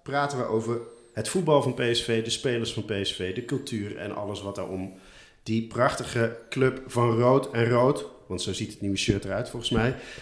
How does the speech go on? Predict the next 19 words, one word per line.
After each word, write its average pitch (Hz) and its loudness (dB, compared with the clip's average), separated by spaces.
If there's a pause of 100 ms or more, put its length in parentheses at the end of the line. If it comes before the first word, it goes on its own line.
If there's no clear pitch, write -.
(140)
uit, 117 2
eh, 113 2
Brabant 110 4 (140)
allemaal 120 4
te - -8
vertellen 87 -4
is. - -14 (680)
Ik 139 -2
zit 185 6
aan 151 4
tafel 170 4
met, 135 2
eh, 117 2
dezelfde 120 4
supporters 131 0
als - -4
de 131 -6
vorige 135 0
keer. 170 4